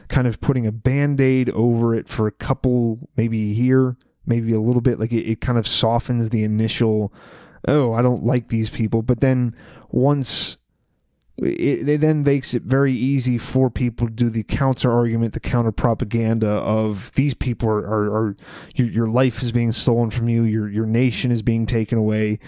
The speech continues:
And it's like, I have no problem with the United States having its culture lost. I'm not particularly in love with the culture of the U S,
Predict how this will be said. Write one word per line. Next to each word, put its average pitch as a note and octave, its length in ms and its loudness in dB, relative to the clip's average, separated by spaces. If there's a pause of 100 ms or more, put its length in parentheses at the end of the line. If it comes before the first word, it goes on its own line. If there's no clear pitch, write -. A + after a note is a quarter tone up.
(380)
And B2+ 80 2
it's B2+ 160 -4
like, B2+ 160 0 (400)
I D3+ 80 2
have E3+ 200 0
no E3 200 4
problem A2+ 720 -2 (520)
with A2 480 -2
the A#2 160 -8
United A#2 360 0
States - 680 -2 (460)
having A#2 320 0
its G#2 140 -4
culture G#2+ 520 0
lost. D#2 460 -4
I'm A#2 120 0
not A#2+ 200 0
particularly A#2 560 0
in A2+ 220 0
love A2+ 320 -2
with G#2+ 100 -2
the - 80 -6
culture G2+ 680 -2
of G#2 160 -4
the G2 120 -2
U G2 200 0
S, D#2 320 -8